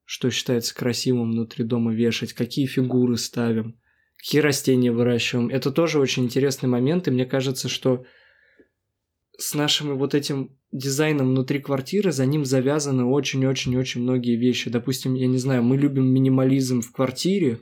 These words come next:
появилась такая тема. А щас параллельно с этим,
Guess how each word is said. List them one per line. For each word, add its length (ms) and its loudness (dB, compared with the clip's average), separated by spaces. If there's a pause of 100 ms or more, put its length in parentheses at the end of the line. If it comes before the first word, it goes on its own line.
(100)
появилась 380 2
такая 320 -4
тема. 440 -4 (400)
А 120 -2
щас 300 -2
параллельно 500 0
с 140 -2
этим, 420 -2